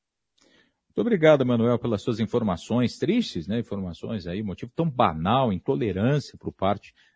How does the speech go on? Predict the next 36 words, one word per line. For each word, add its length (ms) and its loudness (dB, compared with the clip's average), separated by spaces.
deste, 640 -2
eh, 340 -4
vereador, 640 2
desse 180 -2
presidente 560 2
da 140 -2
Câmara, 500 0
que 60 -4
matou 340 0
o 40 -8
vizinho, 560 -2
eh, 140 -6
por 180 -8
conta 400 -2
disso, 380 -6
né? 80 0
O 60 0
barulho 360 2
das 240 -2
crianças. 540 -2
Poderia 400 2
ter 120 -4
resolvido 460 0
de 100 -2
outra 220 -4
forma, 640 4
por 120 -10
meio 200 2
do 160 -6
diálogo, 800 2
mas 320 2
não, 260 -2
né? 100 -4
Optou 240 -4
pela 260 -2
violência. 600 -2